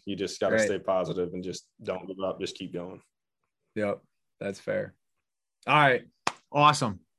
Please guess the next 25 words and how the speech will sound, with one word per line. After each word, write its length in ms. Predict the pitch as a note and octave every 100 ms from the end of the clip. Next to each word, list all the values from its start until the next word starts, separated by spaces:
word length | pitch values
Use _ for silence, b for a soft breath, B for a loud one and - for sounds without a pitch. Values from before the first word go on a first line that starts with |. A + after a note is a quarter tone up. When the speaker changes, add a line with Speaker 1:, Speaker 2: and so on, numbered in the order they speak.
| _ -
Speaker 2:
I 100 | C3+
appreciate 500 | B2+ D3+ C#3 D3+ C#3+
it. 180 | D3+ D3 _ _ b b _
Appreciate 340 | - D3 C#3 C#3+
it. 60 |
I 40 | B2+
think, 260 | C#3 B2+
I 140 | C3 B2+
think 180 | C#3 A2+
that 60 |
Speaker 1:
Absolutely, 240 | B2+ A2+ A2
Speaker 2:
wraps 160 | B2+ G2+
Speaker 1:
man. 80 | B2+
Speaker 2:
up 100 | B2
a 60 |
great 240 | A2+ A#2+ A#2
podcast. 720 | A#2 A#2 A#2+ A2+ A2+ - - _ _ _ _ A2
Um, 440 | G#2+ G#2+ G2+ G2 _ _ _
about 160 | A#2 G#2+
an 120 | G#2
hour 340 | G2+ G#2+ A2
and 100 | G#2
forty-five 560 | - A2 G#2+ A2 G2+ G2
in. 300 | G2+ G#2 G#2 _ _ _ _
So 480 | - A2 G#2 G2+